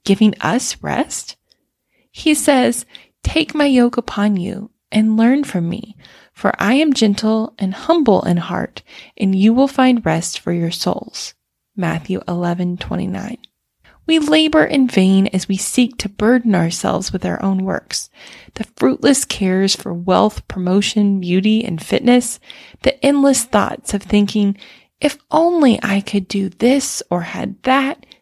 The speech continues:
then I would feel better." We labor to establish our own righteousness and fall short each and every time, because only Christ can give us rest for our weary souls.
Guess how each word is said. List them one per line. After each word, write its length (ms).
then 560
I 160
would 140
feel 220
better." 420
We 140
labor 380
to 160
establish 640
our 200
own 280
righteousness 760
and 120
fall 280
short 540
each 480
and 160
every 440
time, 480
because 360
only 560
Christ 580
can 220
give 180
us 380
rest 400
for 220
our 180
weary 480
souls. 640